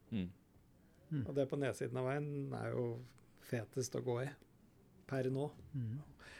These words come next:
Speaker 1: Jo, for det er liksom, var vel inne på det, men, eller han Sverre nevnte på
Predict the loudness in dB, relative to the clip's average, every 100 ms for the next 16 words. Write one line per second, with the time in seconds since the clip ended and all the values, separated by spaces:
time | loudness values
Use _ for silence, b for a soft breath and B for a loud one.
0 | B B 4 8 10 8 6 4 2 4
1 | 4 2 0 -6 0 4 6 6 4 2
2 | 4 4 4 2 2 0 -2 -2 0 0
3 | 0 0 2 2 2 -2 2 2